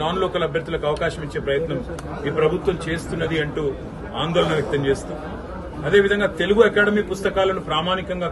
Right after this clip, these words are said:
కాకుండా ఈరోజు మీరు వికీపీడియాని ప్రామాణికంగా తీసుకోవాలి అంటూ అర్థం లేని వాదన చేస్తున్న ఈ ప్రభుత్వానికి సూటిగా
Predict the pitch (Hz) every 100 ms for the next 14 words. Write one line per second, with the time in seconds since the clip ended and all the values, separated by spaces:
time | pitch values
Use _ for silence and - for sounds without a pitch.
0 | 160 156 156 156 - - - - - -
1 | - 160 185 175 175 160 - - - 156
2 | 147 131 - 208 208 208 196 190 175 170
3 | 175 175 180 170 151 160 - 170 160 156
4 | 143 139 156 139 - - - - - 170
5 | 202 202 190 185 175 151 143 160 170 160
6 | 156 - 160 151 123 143 147 165 165 165
7 | 160 170 143 - - - - - - 196
8 | 202 202